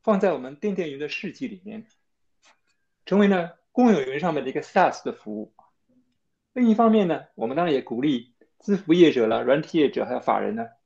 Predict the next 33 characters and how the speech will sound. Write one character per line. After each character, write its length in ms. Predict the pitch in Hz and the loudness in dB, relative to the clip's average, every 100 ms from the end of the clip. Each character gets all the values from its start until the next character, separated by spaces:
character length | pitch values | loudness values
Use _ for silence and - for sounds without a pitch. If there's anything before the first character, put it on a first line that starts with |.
| _ _ _ | _ _ _
继 180 | - 233 | 0 2
续 160 | 190 185 | 4 6
来 140 | 143 | 4
开 180 | 135 151 | 4 -2
发 180 | 151 151 | -2 -4
新 260 | - 214 | -2 0
的 100 | 208 | 2
iApps。 540 | - 110 110 - - - _ _ _ _ _ _ _ _ _ _ _ | 0 0 -2 -4 -14 -16 _ _ _ _ _ _ _ _ _ _ _
所 120 | - | 4
以 80 | 220 | 4
呢， 200 | 185 - - | 4 -4 -6
这 100 | - | 0
样 120 | 240 | 2
呢， 200 | 202 175 - _ _ _ - - | 2 0 -6 _ _ _ -20 0
当 160 | 240 | 2
这 80 | 240 | 2
个 80 | 269 | 0
S 240 | 262 226 | -2 0
I 100 | 190 | 0
业 160 | 202 208 | 0 0
者 180 | - 120 | -2 -6
到 180 | 190 180 | 0 0
了 160 | 170 | 0
一 40 | 165 | -4
个 100 | 170 | -6
新 180 | - | -2
的 100 | 226 | 0
场 220 | 220 101 127 | 0 -4 -8
域 60 | |
的 100 | 127 | -8
时 140 | 113 113 | -8 -10
候 100 | 110 | -10
呢， 180 | 110 | -12